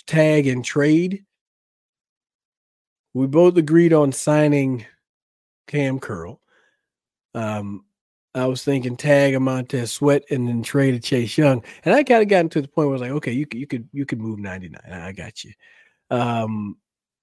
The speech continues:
but then to see them both traded, it was really a surprising thing. But I think there's some positives that go for it. So let's, let me just jump into that. So, uh, the first thing that you're, you, you really gotta think about is that Washington has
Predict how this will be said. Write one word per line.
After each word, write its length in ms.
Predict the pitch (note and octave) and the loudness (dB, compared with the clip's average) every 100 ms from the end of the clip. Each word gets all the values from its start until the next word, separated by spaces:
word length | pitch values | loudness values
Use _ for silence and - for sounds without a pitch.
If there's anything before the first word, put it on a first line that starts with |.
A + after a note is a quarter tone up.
| _ _ _ - | _ _ _ -6
but 200 | C#3+ - | -4 0
then 180 | C#3+ C3+ | 0 2
to 80 | |
see 160 | B2 A3+ | 0 2
them 140 | A#3 | 2
both 220 | D#3+ D3 C#3+ | 4 4 6
traded, 380 | G#3 G3 C#3+ | 8 8 8
it 40 | C#3 | 2
was 160 | C3+ | 0
really 320 | C3+ F3 E3 C#3 | 8 8 8 4
a 20 | |
surprising 600 | - - C3 A#2+ A2+ A#2 | 0 -2 -2 -2 -6 2
thing. 340 | - D#3 A#2 | 6 6 6
But 220 | G#3 F3 - - | 6 6 0 -14
I 40 | D3 | 2
think 140 | F3+ | 4
there's 160 | D#3+ D3 | 4 2
some 80 | |
positives 460 | C#3+ D#3 D3+ C#3 C3 | -2 0 0 0 -4
that 140 | C3+ | -4
go 140 | C3 C3 | -4 -6
for 300 | - E3 A#2+ | 0 2 2
it. 60 | |
So 80 | A#2 | 2
let's, 280 | F3+ A3 G#3+ - - _ | 2 2 0 -14 -20 _
let 140 | B3 | 0
me 100 | C4 | 2
just 260 | B3 A3 D#3+ | 2 2 4
jump 260 | D#3+ E3 E3+ | 4 4 2
into 220 | F3 C#3+ | 0 0
that. 320 | B2+ A2+ - - - _ _ _ _ _ _ _ | -2 -4 -8 -16 -20 _ _ _ _ _ _ _
So, 480 | - C#3 B2+ B2 - - | -2 0 0 -2 -8 -4
uh, 340 | D3+ C#3+ C3 | 0 0 -2
the 140 | D#3+ D#3 | -6 -4
first 340 | A3+ C#4+ - | 0 0 0
thing 420 | F#3 C#3 A2 C3+ - - _ _ _ _ _ _ _ _ _ - | 2 2 0 -8 -16 -20 _ _ _ _ _ _ _ _ _ -6
that 400 | D3+ D3+ D3 - - | 2 2 2 -6 -6
you're, 300 | E3+ D3+ C#3+ | 2 2 2
you, 240 | D#3+ D#3 | -2 -4
you 220 | D#3+ D3+ | -2 0
really 240 | E3 B3 A3+ | 4 4 6
gotta 200 | F#3 C#3 | 4 6
think 280 | F#3+ F#3+ | 4 4
about 260 | D#3+ C3+ C3+ | 2 0 -2
is 80 | C3 | -2
that 160 | C3+ | -2
Washington 480 | C3+ F3+ A3+ G#3+ F3 | 0 0 0 -2 -2
has 340 | D#3+ D3+ C#3 | 2 2 0